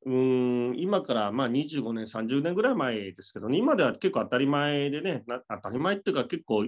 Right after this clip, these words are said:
皆さん知られるようにな-、なったんですが、当時は僕はびっくりしたのは、お、湯船、湯、湯船があって、で、まず洗い場が当然ないんですよ。あ、洗うとこないんですよ。あの、あの蛇口もないしね。だから温泉がこう、ただこう切ってあって、木であって、で、入る。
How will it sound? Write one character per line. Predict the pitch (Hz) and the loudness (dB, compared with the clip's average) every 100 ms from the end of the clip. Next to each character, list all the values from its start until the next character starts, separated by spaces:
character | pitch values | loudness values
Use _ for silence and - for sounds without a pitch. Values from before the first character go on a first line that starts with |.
| - | 0
皆 | 127 135 | 0 0
さ | |
ん | 101 | -4
知 | - | -4
ら | 127 131 | 0 2
れ | |
る | |
よ | 131 | 2
う | |
に | 98 | 0
な-、 | 87 _ - | -8 _ -10
な | 104 | -8
っ | |
た | 101 | -8
ん | |
で | 82 | -8
す | 98 | -8
が、 | |
当 | - 226 285 | -4 0 0
時 | 202 | 2
は | 123 | 0
僕 | 143 | 2
は | 113 | 0
び | 104 | -2
っ | |
く | - | -4
り | 196 | -4
し | |
た | 104 | -2
の | 95 | 2
は、 | 120 104 - - - - _ _ | 2 2 -2 -16 -20 -20 _ _
お、 | 190 196 | 4 4
湯 | 185 277 | 2 2
船、 | 226 156 127 127 | 4 4 2 -2
湯、 | 226 | -4
湯 | 202 269 | 0 2
船 | 254 170 131 113 - | 4 4 4 2 -4
が | - 110 | -2 -2
あ | |
っ | 110 _ | -2 _
て、 | 120 113 92 | -2 0 -4
で、 | 92 151 | -2 0
ま | 233 | 2
ず | 160 | 2
洗 | 127 208 | 4 4
い | 240 | 4
場 | 226 | 2
が | 220 | 0
当 | 208 | -2
然 | 202 156 | -2 -2
な | 139 | -2
い | |
ん | 156 | -4
で | |
す | 107 82 | -6 -14
よ。 | - _ _ _ _ _ - | -20 _ _ _ _ _ 0
あ、 | 127 | 2
洗 | 156 196 | 4 4
う | |
と | 208 | 4
こ | 196 | 2
な | 123 | 2
い | |
ん | 107 | 0
で | |
す | 95 | -6
よ。 | |
あ | |
の、 | 107 120 - - - | -6 -6 -6 -8 -6
あ | |
の | 120 | -2
蛇 | 107 160 165 | 2 2 4
口 | |
も | 190 143 | 4 4
な | 123 | 4
い | 120 | 2
し | - | -2
ね。 | 98 | -4
だ | |
か | 151 | 0
ら | 170 | 2
温 | |
泉 | 180 185 170 | 4 4 2
が | 165 | 2
こ | 151 | 2
う、 | 143 | 2
た | 156 | 2
だ | 120 | -2
こ | - 98 | -4 -10
う | |
切 | - - | -12 -4
っ | |
て | 123 | -4
あ | |
っ | - | -4
て、 | 95 | -6
木 | 135 | -4
で | 110 | -2
あ | 87 | -4
っ | |
て、 | - 104 | -2 -2
で、 | 120 | 2
入 | 247 214 | 4 4
る。 | - | 2